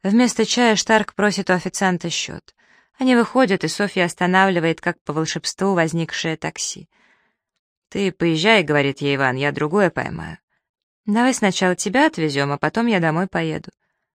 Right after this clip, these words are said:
Просыпается он, правда, не вполне, уже напротив гостиницы. «Совсем тебя разморила», Софья, улыбаясь, качает головой.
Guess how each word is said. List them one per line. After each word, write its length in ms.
Просыпается 960
он, 160
правда, 400
не 120
вполне, 600
уже 300
напротив 580
гостиницы. 760
«Совсем 580
тебя 260
разморила», 580
Софья, 420
улыбаясь, 460
качает 420
головой. 520